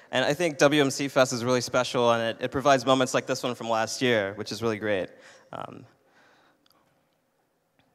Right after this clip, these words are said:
so while we were road tripping from New York yesterday,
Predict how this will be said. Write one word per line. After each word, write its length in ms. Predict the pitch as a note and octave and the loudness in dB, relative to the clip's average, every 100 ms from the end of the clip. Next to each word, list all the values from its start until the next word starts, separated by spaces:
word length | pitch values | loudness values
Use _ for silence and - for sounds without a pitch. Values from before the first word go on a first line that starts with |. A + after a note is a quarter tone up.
| _ _ _ _ _ _ - - | _ _ _ _ _ _ -18 -16
so 160 | - C#3+ | 0 4
while 100 | D#3 | 6
we 120 | D#3 | 4
were 60 | C3+ | 4
road 200 | C#3+ C#3 | 4 2
tripping 280 | D3 C3+ | 2 0
from 180 | B2+ C3 | 0 0
New 80 | A#2+ | 2
York 480 | B2+ C#3+ A#2+ - - | 4 6 4 2 -2
yesterday, 640 | A#2 - A#2 A2+ A2 G#2+ | -2 -2 -2 0 -2 -6